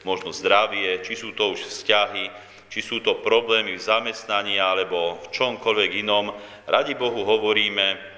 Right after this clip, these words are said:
ako to má napraviť, čo má urobiť, čo má zmeniť, dokonca aj kedy to má urobiť. A my dobre vieme, že Bohu nemôžeme diktovať. Pán Boh veľmi dobre vie,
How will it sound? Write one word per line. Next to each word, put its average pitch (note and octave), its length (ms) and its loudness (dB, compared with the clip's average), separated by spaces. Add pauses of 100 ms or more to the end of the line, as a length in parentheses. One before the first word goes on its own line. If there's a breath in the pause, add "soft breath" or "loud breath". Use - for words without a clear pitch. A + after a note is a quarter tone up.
(140)
ako - 320 -4
to A2 80 0
má G2 160 4
napraviť, G2+ 880 -4
čo G#2 160 -4
má G2 280 2
urobiť, A2+ 520 -2
čo A2 200 -2
má F#2+ 200 4
zmeniť, G2 560 -6 (360 loud breath)
dokonca G#2+ 640 2
aj - 80 -
kedy C3 320 -6
to A2 80 -4
má F2+ 240 0
urobiť. C#2+ 420 -10 (540)
A D#2+ 80 -6
my F2 160 -6
dobre F#2+ 320 0
vieme, G#2+ 480 0 (400 loud breath)
že F#2 560 0 (160)
Bohu F#2 160 -6
nemôžeme G2 640 -4
diktovať. E2+ 800 -8 (100)
Pán F#2+ 240 2
Boh G#2 160 -2
veľmi A#2+ 400 -2
dobre G#2+ 400 2
vie, G#2+ 320 0